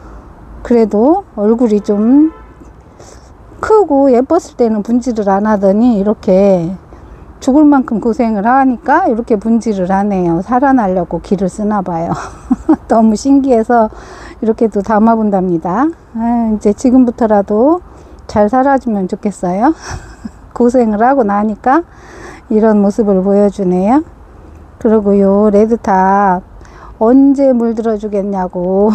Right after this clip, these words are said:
<laughs> 엊그저께 그런 것 같은데, 이 아이가 정말 레드로 정말 예쁘게 물드는 아이인데, 작년에도 못 받고 올해도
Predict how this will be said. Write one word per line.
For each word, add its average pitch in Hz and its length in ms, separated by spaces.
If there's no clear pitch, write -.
<laughs> - 200
엊그저께 202 560
그런 208 300
것 202 80
같은데, 190 680
이 202 40
아이가 220 400
정말 202 640
레드로 240 720
정말 370 520
예쁘게 262 360
물드는 240 460
아이인데, 202 800
작년에도 247 720
못 220 220
받고 220 360
올해도 220 560